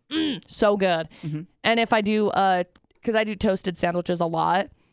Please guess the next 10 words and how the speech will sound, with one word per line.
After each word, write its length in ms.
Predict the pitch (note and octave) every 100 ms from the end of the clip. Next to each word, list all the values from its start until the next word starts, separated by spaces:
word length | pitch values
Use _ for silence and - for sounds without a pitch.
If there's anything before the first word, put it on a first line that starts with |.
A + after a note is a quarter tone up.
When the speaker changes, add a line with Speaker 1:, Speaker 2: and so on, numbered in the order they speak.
| _ _ -
Speaker 1:
I'll 140 | F#3+
do 340 | F3+ F3 F3 E3+
a 440 | E3+ E3+ F3 E3+ E3+ - - - - G#3+
toasted, 840 | G#3 - G#3+ G3 F#3+ F#3+ F#3 F#3 - - _ _ -
uh, 580 | F3+ E3+ E3+ E3 E3 -
like, 420 | - - - G3+
a 60 | F#3+
turkey 400 | - G3+ - G3
and 100 | F#3
cheese, 600 | - F#3+ F#3 F#3+ F#3+ -